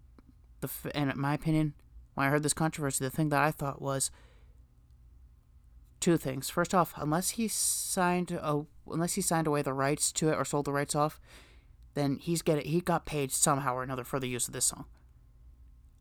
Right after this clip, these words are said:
Or in this case, for legal, for legal issues, he might have give-, might have been forced to give it away. But beside the point, the bigger thing is that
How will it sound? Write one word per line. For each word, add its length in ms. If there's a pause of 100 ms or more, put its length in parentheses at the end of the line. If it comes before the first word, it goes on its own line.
(120)
Or 260
in 280 (140)
this 180
case, 240
for 180
legal, 320 (500)
for 140
legal 300
issues, 260
he 60
might 180
have 120
give-, 180 (180)
might 180
have 160
been 140
forced 260
to 40
give 140
it 60
away. 200
But 220 (720)
beside 240
the 80
point, 320 (340)
the 60
bigger 220
thing 300
is 120
that 260